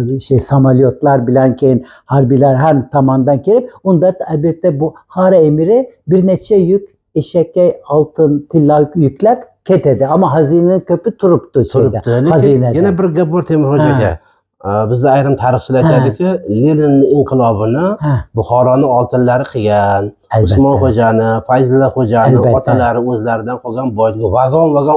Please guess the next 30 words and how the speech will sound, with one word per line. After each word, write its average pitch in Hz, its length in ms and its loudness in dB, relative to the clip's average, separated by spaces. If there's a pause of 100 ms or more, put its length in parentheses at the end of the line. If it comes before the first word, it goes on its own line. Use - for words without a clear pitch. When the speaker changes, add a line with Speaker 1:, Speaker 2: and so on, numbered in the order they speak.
(120)
Speaker 2:
oltin 139 240 -2
ketgan 131 400 -10
Speaker 1:
Ha, 156 140 0
Speaker 2:
degan - 140 -2
gap 127 100 -2
Speaker 1:
o'sha, 156 160 0
Speaker 2:
bor. 135 100 0
Speaker 1:
ha, 143 300 0
oraya 185 340 2
kelamiz 123 520 -2
Speaker 2:
Ha. 104 160 -8
Speaker 1:
hozir. 95 200 -16 (100)
Speaker 2:
Shunga 156 260 -4
nima 160 200 -4
deysiz? 101 280 -10
Speaker 1:
Ha, 123 320 0
u, 185 60 2 (240)
u, 165 340 -2
e, - 20 2 (520)
to'g'ri 135 340 0
gap, 107 180 -4
u 76 40 -14 (160)
Speaker 2:
Mhm. 80 80 -6
Speaker 1:
to'g'ri 135 320 -2
gap. 180 180 0 (260)
E, 147 340 2
chunki 156 340 -10
sh-, - 260 -16
shunday 156 460 -2
vaqt, 135 220 0